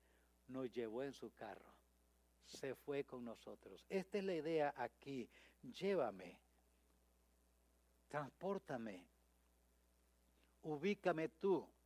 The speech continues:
en la roca que es más alta que yo",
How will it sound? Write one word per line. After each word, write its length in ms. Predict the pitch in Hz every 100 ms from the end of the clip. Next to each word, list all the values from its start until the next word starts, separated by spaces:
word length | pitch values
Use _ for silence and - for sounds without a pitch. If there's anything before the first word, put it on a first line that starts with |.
| _ _ _ _
en 180 | - 139
la 120 | 123
roca 480 | 104 127 180 - 151 -
que 260 | - 131 143
es 100 | 120
más 360 | 123 123 139 -
alta 640 | 127 123 117 - 110 98 - _ _ _
que 200 | 127 117
yo", 340 | 113 120 90